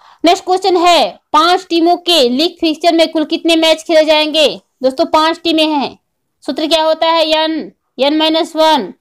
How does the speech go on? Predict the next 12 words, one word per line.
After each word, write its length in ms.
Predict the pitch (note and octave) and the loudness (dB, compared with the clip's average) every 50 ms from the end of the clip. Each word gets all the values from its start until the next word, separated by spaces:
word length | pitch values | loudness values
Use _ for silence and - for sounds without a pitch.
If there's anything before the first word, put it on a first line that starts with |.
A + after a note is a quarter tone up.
| _ _ _ _ _ | _ _ _ _ _
upon 380 | A#3+ B3+ - D4+ D4 D4+ D4 D4+ | -4 -2 0 0 0 0 -2 -4
टू 320 | E4+ E4+ D#4 B3 D#3+ - - _ _ _ _ _ _ _ _ _ _ _ _ _ _ _ - | -4 -4 -2 -4 -6 -8 -14 _ _ _ _ _ _ _ _ _ _ _ _ _ _ _ -2
यानी 180 | C4 D4 D#4 D#4 D#4 | 0 0 0 0 0
पाँच, 580 | E4+ D#4+ D#4+ D#4+ D#4 B3 G#3+ - - - - _ _ _ _ _ _ _ | 0 0 2 2 0 -2 -4 -6 -12 -20 -20 _ _ _ _ _ _ _
पाँच 220 | D4+ D4+ D#4 E4 D#4 | 0 2 2 0 0
माइनस 340 | D#4+ D#4+ D#4+ E4 D#4+ D#4+ - | -2 0 0 0 -2 -2 -2
वन 380 | C#4+ E4 D#4+ D#4 C#4+ A#3 F3 - - _ _ _ - | 0 2 4 4 2 0 -2 -10 -16 _ _ _ -4
upon 340 | C4 C4 D#4 D4+ D#4 D#4 D4+ D4+ | -2 0 2 2 2 2 0 -2
टू 120 | - D#4+ C#4+ A3 F#3 - _ _ _ _ _ _ _ _ _ _ _ _ _ _ - | -4 -4 -4 -4 -6 -8 _ _ _ _ _ _ _ _ _ _ _ _ _ _ 0
यानी 140 | C#4+ D4 D4 | 0 0 2
पाँच 340 | D4 D#4+ D#4+ D#4+ E4 F4+ E4 | 2 0 2 2 0 -2 -4
गुणे 420 | C4+ D#4+ D#4+ D#4+ D#4 B3+ F#3 F#3+ | -4 -2 0 2 2 2 0 -2